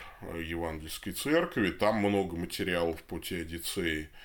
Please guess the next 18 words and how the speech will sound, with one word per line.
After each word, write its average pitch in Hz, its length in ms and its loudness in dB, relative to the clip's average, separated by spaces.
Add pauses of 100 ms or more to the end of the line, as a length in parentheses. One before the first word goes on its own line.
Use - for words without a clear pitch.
(360)
Э, 85 500 -4
сайт - 300 2
научных, 107 540 0
научно-апологетических 104 1300 -2 (100)
исслед-, 87 300 -4
Центр 127 300 2
научно-апологетических 92 1400 -2
исследований, 62 680 -6
можете, 71 460 -12 (540)
э, 90 640 0
вот, 82 360 -2
э, 80 440 -2
не 90 180 -6
центр, 110 540 -4 (100)
а - 40 -14
может 127 260 -8
и 78 60 -14
центр. - 420 -12